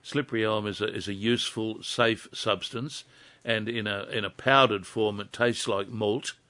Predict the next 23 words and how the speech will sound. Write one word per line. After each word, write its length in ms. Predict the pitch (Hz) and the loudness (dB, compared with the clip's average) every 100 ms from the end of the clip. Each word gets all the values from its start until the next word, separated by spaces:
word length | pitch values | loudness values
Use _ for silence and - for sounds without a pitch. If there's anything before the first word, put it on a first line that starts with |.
| _ - - _ | _ -20 -20 _
What 160 | 117 | 2
I 120 | 123 147 | 6 6
would 120 | 117 | 6
be 100 | 107 | 0
doing, 460 | 98 107 101 131 196 - - - | -2 -4 -2 -4 -8 -16 -20 -8
um, 280 | 104 104 104 | 0 0 0
is 260 | 135 104 - | -2 -2 -4
using 440 | 135 120 135 131 | 2 2 4 2
a 40 | 113 | 0
little 180 | 113 | 0
bit 120 | 104 95 | -2 -4
of 60 | |
slippery 380 | - 113 - 107 | -6 -6 -2 0
elm, 340 | 107 117 170 185 - _ | 0 0 -4 -10 -18 _
mixing 320 | 147 - 123 | -6 -2 -4
it 20 | |
with, 140 | 110 107 | -4 -2
say, 180 | 120 110 | 2 2
a 60 | |
little 180 | 107 110 | 2 -4
bit 100 | 110 101 | -6 -8
of 80 | |
honey, 400 | - 120 131 220 | -4 -2 -2 -4